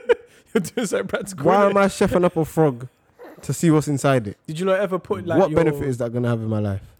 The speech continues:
Speaker 1: Did you ever put your hands on, like, the, they, they buy, they, they buy, like,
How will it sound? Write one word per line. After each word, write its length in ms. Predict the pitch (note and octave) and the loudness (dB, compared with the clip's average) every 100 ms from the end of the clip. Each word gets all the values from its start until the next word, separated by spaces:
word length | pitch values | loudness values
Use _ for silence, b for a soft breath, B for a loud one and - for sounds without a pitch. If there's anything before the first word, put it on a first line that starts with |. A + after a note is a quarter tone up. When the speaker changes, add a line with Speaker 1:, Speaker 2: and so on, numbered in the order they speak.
| - | -14
Speaker 1:
Did 80 | D3 | -8
you 80 | F3 | -6
ever 140 | F3+ | -6
put 180 | - E3 | -8 -8
your 120 | D3+ | -6
hands 240 | D#3+ D3+ C#3 | -6 -8 -8
on, 100 | C#3 | -8
like, 220 | B2+ - | -10 -10
the, 340 | B2+ B2 B2 | -8 -8 -8
they, 100 | A2+ A#2+ _ _ | -12 -16 _ _
they 100 | B2+ | -14
buy, 300 | A#2 C#3+ C#3+ | -10 -8 -8
they, 140 | C3+ C3+ | -8 -8
they 140 | C3+ | -8
buy, 220 | C3 D3 | -8 -8
like, 140 | C3 | -8